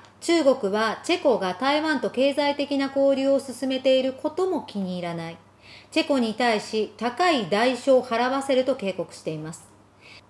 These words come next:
チェコは今年の初めに台湾を訪問する予定だったチェコの前の上院議長が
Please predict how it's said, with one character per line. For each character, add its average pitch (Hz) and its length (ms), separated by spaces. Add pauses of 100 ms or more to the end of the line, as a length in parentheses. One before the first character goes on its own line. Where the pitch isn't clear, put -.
チ 339 100
ェ 339 80
コ 196 200
は 196 320
今 226 100
年 311 300
の 302 140
初 254 280
め 262 180
に 240 360
台 302 260
湾 320 320
を 226 120
訪 302 260
問 311 220
す 302 120
る 294 80
予 294 160
定 294 300
だ 285 100
っ 185 40 (180)
た 175 280
チ 330 100
ェ 339 60
コ 269 140
の 185 140
前 294 260
の 202 180
上 202 240
院 196 200
議 214 140
長 151 260
が 180 280